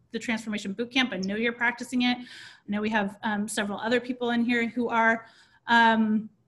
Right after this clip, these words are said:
what questions do you guys have on changing your thoughts, changing your mindset, stop,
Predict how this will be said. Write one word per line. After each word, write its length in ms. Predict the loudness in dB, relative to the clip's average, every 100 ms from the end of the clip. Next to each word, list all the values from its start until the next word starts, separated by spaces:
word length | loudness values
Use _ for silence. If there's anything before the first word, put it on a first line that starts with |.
| _ _ _ _ _ _ 0
what 240 | 2 2
questions 380 | 4 4 4 2
do 80 | 4
you 60 |
guys 240 | 4 4 4
have 380 | 6 6 6 0
on 320 | -2 0 -2
changing 400 | -2 -2 0 0
your 120 | -2
thoughts, 320 | -4 -6 -8 -6
changing 280 | -6 -4
your 100 | -4
mindset, 500 | -2 -2 -4 -6 -10
stop, 540 | -12 -10 -4 -4 -4